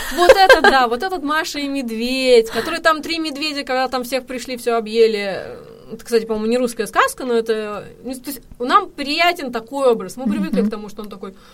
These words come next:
Speaker 2: Потапыч, вот он такой,
Speaker 1: <laughs>
Speaker 2: о, косолапый такой ходит. Э, у нас есть такой образ медведя, и ну, ну да, но он сильный, но он
Speaker 1: Мгм.
Speaker 2: обычно очень добрый.
Speaker 1: Мгм.
Speaker 2: Э, в азиатских сказках медведь — это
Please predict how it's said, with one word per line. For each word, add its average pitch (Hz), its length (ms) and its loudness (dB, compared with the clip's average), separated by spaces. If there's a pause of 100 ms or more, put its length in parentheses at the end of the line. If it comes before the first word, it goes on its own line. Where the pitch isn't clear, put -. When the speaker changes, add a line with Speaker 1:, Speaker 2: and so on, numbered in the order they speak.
(160)
Speaker 2:
Потапыч, 226 880 0
вот 180 200 -12
он 170 100 -14
такой, 240 300 2
Speaker 1:
<laughs> 247 160 6
Speaker 2:
о, 240 340 8 (220)
косолапый 220 800 -2
такой 170 200 -16
ходит. 226 260 -2 (540)
Э, 214 400 0
у 226 60 -2
нас 359 180 0
есть - 180 -10
такой 262 440 0
образ 202 340 -2
медведя, 240 500 0
и 294 180 -2
ну, 339 180 -4
ну 277 160 0
да, 254 220 2
но 339 160 0
он 440 220 2
сильный, 214 640 -8
но 294 200 -4
он 392 80 -2
Speaker 1:
Мгм. 196 100 2
Speaker 2:
обычно 226 380 0
очень 240 360 -8
добрый. 180 480 -10
Speaker 1:
Мгм. 208 380 -4 (400)
Speaker 2:
Э, 240 200 2
в 220 80 -4
азиатских 349 520 0
сказках 403 560 -2
медведь — 285 560 -4
это 294 280 -10